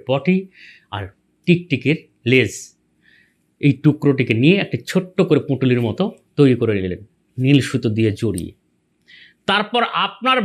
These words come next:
বাড়ির ছাদে, যদি আপনার নিজস্ব বাড়ি হয়, ফ্ল্যাট হলে পরে ফ্ল্যাটের যদি উপরের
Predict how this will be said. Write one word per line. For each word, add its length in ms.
বাড়ির 300
ছাদে, 340
যদি 320
আপনার 340
নিজস্ব 500
বাড়ি 260
হয়, 300
ফ্ল্যাট 320
হলে 140
পরে 220
ফ্ল্যাটের 320
যদি 120
উপরের 360